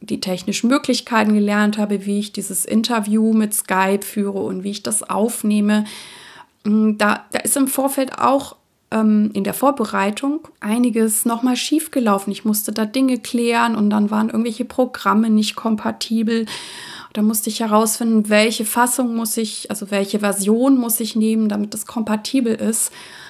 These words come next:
Aber ich hatte immer diesen Termin. Ich wusste, ich möchte dieses Interview machen und an dem Tag klappt alles. Und auf dem Weg dorthin hat nicht alles geklappt, aber am Schluss schon. Und das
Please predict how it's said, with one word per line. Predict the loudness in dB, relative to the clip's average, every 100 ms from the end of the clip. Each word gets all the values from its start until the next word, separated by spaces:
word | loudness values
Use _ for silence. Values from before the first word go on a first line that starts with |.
| -6
Aber | -4 -2
ich | -2
hatte | -2 0
immer | 2 4 2
diesen | 0 -2 0 -2
Termin. | 2 2 2 0
Ich | -4 -8
wusste, | -8 -6 -8
ich | -8 -10 -2
möchte | 0 0 -2 -6
dieses | -4 -4 -4
Interview | -4 -2 -2 2 2
machen | 2 0 0
und | 2
an | 2 2
dem | 2 2
Tag | 0 -4 -4
klappt | -2 -2 -2 -8
alles. | -8 -6 -8 -6
Und | -4 -6 -6 -10 -16 -20 _
auf | -4 2
dem | 2
Weg | 2 0
dorthin | -4 -2 0
hat | 2
nicht | 2 0 -2
alles | -4 -4
geklappt, | -6 -6 -6 -8 _
aber | -4 -2
am | -2
Schluss | -6 -4
schon. | -2 -2 -2 -4
Und | -2
das | 0 2 2 0